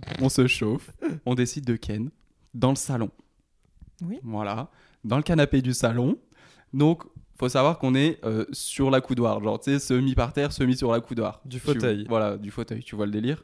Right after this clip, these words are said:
Speaker 1: comment on était ?
Speaker 2: Ouais.
Speaker 1: Et puis... Euh,
Speaker 2: Vous avez fait une tâche.
Speaker 1: sans même m'en rendre compte, en fait, j'ai joui sur la coudoir.
Speaker 3: Parce que, tu sais, des
Speaker 1: Du
Speaker 3: fois, t'arrives à
Speaker 1: canapé.
Speaker 3: un certain niveau d'orgasme où tu jouis sans que t'aies besoin de te
Speaker 1: Sans,
Speaker 3: toucher.
Speaker 1: sans même que je me touche,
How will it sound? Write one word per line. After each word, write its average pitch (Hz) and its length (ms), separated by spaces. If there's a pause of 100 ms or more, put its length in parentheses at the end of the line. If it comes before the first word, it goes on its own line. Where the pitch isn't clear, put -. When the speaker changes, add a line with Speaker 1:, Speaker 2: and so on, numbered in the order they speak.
Speaker 1:
comment 117 200
on 113 80
était ? 151 240 (140)
Speaker 2:
Ouais. 175 280 (1120)
Speaker 1:
Et 117 120
puis... 165 320
Euh, 107 260 (480)
Speaker 2:
Vous 170 140
avez 165 100
fait 165 140
une 156 100
tâche. - 360 (320)
Speaker 1:
sans - 380
même 151 180
m'en 131 220
rendre 131 200
compte, 208 300
en 120 140
fait, 143 260 (1300)
j'ai 123 240
joui 123 300 (300)
sur - 260
la 117 120
coudoir. 117 600
Speaker 3:
Parce - 120
que, 151 100
tu 127 100
sais, 175 80
des 139 120
Speaker 1:
Du 135 60
Speaker 3:
fois, 156 140
t'arrives 135 200
à 127 80
Speaker 1:
canapé. 143 220
Speaker 3:
un - 40
certain 156 380
niveau 156 360
d'orgasme 143 720
où 175 80 (120)
tu 160 100
jouis 143 440 (280)
sans 190 320
que - 100
t'aies 185 80
besoin 165 220
de 196 60
te 202 120
Speaker 1:
Sans, 180 220
Speaker 3:
toucher. 190 120
Speaker 1:
sans 165 220
même 175 160
que 143 120
je 123 120
me 120 100
touche, - 380